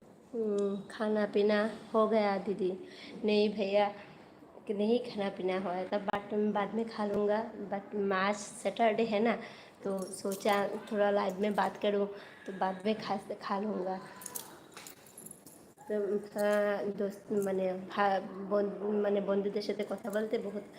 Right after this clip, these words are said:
ভালো লাগে, তাই ওগুলো সময় তো মিলে না, তাই আজকে একটু ফ্রি পেয়েছি।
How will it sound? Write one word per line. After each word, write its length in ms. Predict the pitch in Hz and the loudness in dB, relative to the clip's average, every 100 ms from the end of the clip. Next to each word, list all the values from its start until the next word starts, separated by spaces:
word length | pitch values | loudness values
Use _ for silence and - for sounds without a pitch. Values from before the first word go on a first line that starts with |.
| - - - - 214 | -18 -18 -18 -10 -2
ভালো 220 | 196 208 | 4 6
লাগে, 220 | 208 208 | 6 2
তাই 320 | 208 202 196 - | 0 0 0 -2
ওগুলো 280 | 202 202 226 | -2 0 0
সময় 400 | - 208 208 214 | 2 2 2 2
তো 80 | 233 | 2
মিলে 260 | 220 214 214 | 2 4 4
না, 140 | 202 | 2
তাই 260 | 196 202 202 | 2 4 4
আজকে 260 | 202 - | 4 0
একটু 220 | 208 226 | -2 -2
ফ্রি 200 | 214 214 208 | -2 -2 0
পেয়েছি। 360 | 214 202 226 | 0 2 0